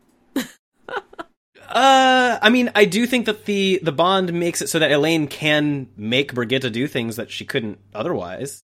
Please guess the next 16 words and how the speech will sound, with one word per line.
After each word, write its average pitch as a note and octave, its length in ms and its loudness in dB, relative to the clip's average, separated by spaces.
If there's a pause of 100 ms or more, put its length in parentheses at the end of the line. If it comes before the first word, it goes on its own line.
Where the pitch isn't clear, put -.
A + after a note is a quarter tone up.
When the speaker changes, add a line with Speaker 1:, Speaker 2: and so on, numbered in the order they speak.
(200)
Speaker 2:
right? A#2 380 -8 (180)
Like, G#2+ 360 -4 (260)
I B2 60 -6
mean, C#3 100 0
you C#3+ 80 -2
think D3+ 120 2
Speaker 1:
True. D3 80 6
Speaker 2:
about - 100 4
the, B2+ 200 0
the B2+ 80 -2
power D3 240 2
that C#3 80 2
Moiraine C3 300 0
had C3 160 2
over A#2 160 -2
Lan. A2 420 -2